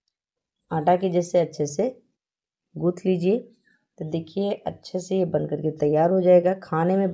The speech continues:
बहुत ही टेस्टी लगेगा। तो फ्रेंड्स, अगर आप मेरे चैनल के लिए न्यू हैं तो प्लीज़ मेरे चैनल को सब्सक्राइब कर लीजिए, बेल आइकन ज़रूर प्रेस कर लीजिए, जिससे मैं कोई भी वीडियो लेकर के आऊँ तो नोटिफिकेशन आप तक सबसे पहले पहुँचे।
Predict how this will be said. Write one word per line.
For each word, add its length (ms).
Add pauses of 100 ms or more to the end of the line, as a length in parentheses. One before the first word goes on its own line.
(140)
बहुत 300
ही 80
टेस्टी 360
लगेगा। 400
तो 140
फ्रेंड्स, 380
अगर 320
आप 200
मेरे 200
चैनल 340
के 140
लिए 120
न्यू 240
हैं 220
तो 140
प्लीज़ 320
मेरे 200
चैनल 320
को 140
सब्सक्राइब 540
कर 160
लीजिए, 400 (680)
बेल 160
आइकन 320
ज़रूर 320
प्रेस 280
कर 180
लीजिए, 300
जिससे 280
मैं 160
कोई 220
भी 140
वीडियो 280
लेकर 380
के 140
आऊँ 180
तो 140
नोटिफिकेशन 680
आप 220
तक 120
सबसे 320
पहले 260
पहुँचे। 340